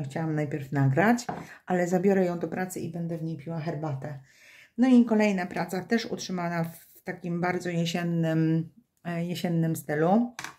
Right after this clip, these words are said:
To jest, e, dynia, taki jesienny dekor. E, u mnie stoi na półce, bardzo ładnie wygląda.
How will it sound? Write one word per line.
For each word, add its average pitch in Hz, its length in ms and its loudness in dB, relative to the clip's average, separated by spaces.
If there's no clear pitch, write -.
To 196 120 -2
jest, 180 760 -4
e, 170 460 4
dynia, 165 540 4
taki 165 500 -2
jesienny 165 580 -2
dekor. 240 440 0
E, 175 400 -6
u 302 160 0
mnie 254 160 8
stoi 202 280 0
na 165 120 2
półce, 170 460 -4
bardzo 165 320 -6
ładnie 160 300 -6
wygląda. 165 680 -2